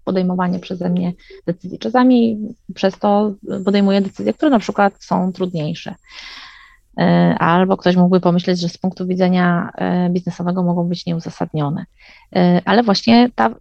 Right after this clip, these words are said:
wartość, e, kieruje moim życiem.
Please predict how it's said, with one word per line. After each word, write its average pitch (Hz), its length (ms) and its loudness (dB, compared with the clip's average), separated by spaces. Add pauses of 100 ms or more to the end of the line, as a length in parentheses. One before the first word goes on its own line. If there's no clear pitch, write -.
(200)
wartość, 214 920 -2
e, 226 460 -2 (720)
kieruje 196 320 2
moim 226 240 2
życiem. 185 440 -6